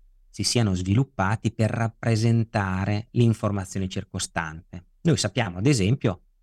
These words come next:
che l'orecchio umano si è sviluppato in particolare per rappresentare alcune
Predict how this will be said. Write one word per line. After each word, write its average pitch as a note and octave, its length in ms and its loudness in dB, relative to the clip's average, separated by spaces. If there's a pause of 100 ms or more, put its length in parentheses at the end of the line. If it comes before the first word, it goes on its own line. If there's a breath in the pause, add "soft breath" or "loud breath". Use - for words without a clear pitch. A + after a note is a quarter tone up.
(540)
che F#2+ 300 0
l'orecchio A2+ 480 2
umano A2+ 760 0
si - 200 -2
è A2 60 2
sviluppato G#2 760 -2
in G#2+ 180 -2
particolare B2 840 0
per A2+ 200 -2
rappresentare B2 800 0
alcune A#2 840 0